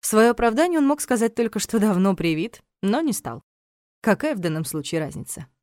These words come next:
"Вы пили?" поинтересовалась Диана Петровна, не став дожидаться от него каких-либо пояснений.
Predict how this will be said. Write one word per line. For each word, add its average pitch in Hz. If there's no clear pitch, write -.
"Вы 233
пили?" 208
поинтересовалась 165
Диана 160
Петровна, 214
не 220
став 247
дожидаться 190
от 165
него 180
каких-либо 160
пояснений. 147